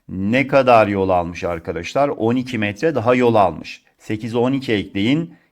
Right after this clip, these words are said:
yirminci metreye gelmiş arkadaşlar. Son aralığımıza baktığımızda son aralıkta cisim sabit hızla hareket ediyor. E, sabit hızla hareket ederse bakın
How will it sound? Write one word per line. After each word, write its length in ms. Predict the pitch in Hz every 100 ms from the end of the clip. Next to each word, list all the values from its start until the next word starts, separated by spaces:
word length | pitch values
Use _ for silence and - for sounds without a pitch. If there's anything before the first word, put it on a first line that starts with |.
| _
yirminci 680 | 92 92 104 107 117 127 170
metreye 380 | 147 110 127 120
gelmiş 380 | 110 92 85 92
arkadaşlar. 680 | 82 85 82 - 78 - _ - _ _ _ _
Son 300 | - - 202
aralığımıza 580 | 202 165 139 113 104 95
baktığımızda 640 | 98 95 95 90 90 127
son 240 | 131 151 160
aralıkta 600 | 160 156 156 156 156 156 _ _ -
cisim 400 | 160 160 175 180
sabit 480 | - 151 147 151 151
hızla 240 | 127 117
hareket 300 | 110 98 98
ediyor. 320 | 87 85 82
E, 80 | -
sabit 460 | - 113 113 135 135
hızla 240 | 117 104
hareket 480 | 92 92 95 78 -
ederse 800 | 92 101 120 139 - 139 147 - 92
bakın 680 | 92 - 92 113 143 143